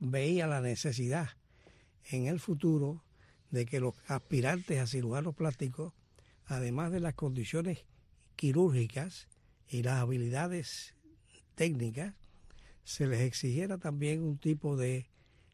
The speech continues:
de habilidad, eh, artística.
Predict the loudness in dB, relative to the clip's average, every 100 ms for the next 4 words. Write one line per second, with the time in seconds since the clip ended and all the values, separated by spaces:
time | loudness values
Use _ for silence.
0 | _ _ -20 _ _ -20 _ _ _ _
1 | _ -8 -4 -2 -2 -2 -4 -4 -2 -2
2 | -6 -10 -4 -2 -2 -4 -10 -10 -10 -12
3 | -16 -20 -20 -20 _ _ _ -20 -8 -6
4 | -4 -6 -6 -8 -14 -14